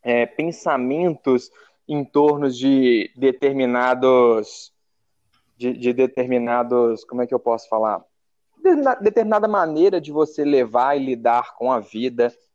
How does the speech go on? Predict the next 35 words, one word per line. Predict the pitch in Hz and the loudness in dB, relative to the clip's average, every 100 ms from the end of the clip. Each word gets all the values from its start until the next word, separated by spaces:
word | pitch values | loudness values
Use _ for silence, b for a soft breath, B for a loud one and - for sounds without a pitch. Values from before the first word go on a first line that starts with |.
| _ _ _ _ | _ _ _ _
né? | 104 135 - b b _ | -6 -6 -6 b b _
E, | 139 156 165 | -4 -2 -4
e | |
pra | 208 180 151 | 0 0 0
mim, | 165 208 - | -2 -4 0
esse | 180 180 165 | -2 -2 -6
tipo | 175 170 | -8 -8
de | 143 | -10
filme | 135 - 185 185 | -10 -8 -8 -4
é | 165 156 | -6 -6
fenomenal, | - 175 175 160 113 104 107 | -10 -8 -6 -4 -4 -4 -6
com | 143 | -4
uma | 156 | -2
mensagem | 165 143 - 143 143 143 139 - _ _ - | -2 -6 -4 -2 -2 -4 -8 -10 _ _ -4
espetacular. | 180 - 160 - 147 - 110 107 120 123 - | -4 -2 -4 -2 -4 -2 -2 0 0 -2 -6
Chorei | - 143 135 165 | -2 0 0 -2
muito | 127 123 143 160 - 131 | -4 -2 -2 -2 -4 -4
no | 127 | -4
final, | - 104 104 117 123 B B - | -6 -10 -4 -2 -2 B B -8
até | 120 147 | -2 -2
porque | - 143 151 | -4 -6 0
eu | 147 151 | 2 4
não | 160 | 0
sou | - 151 | -2 -2
padrão | 143 123 120 127 | 0 0 0 -2
pra | 127 120 | -2 -2
nada, | 110 113 135 | -4 -6 -4
eu, | 120 - | -4 -4
eu | 120 | -10
choro | - 131 127 | -2 -4 -2
até | - 139 | -4 -6
no | 135 | -4
comercial | 139 135 131 - 123 | -4 -4 -6 -2 -2
de | 117 | 0
margarina, | 120 117 113 107 117 135 | -4 -2 0 0 0 -2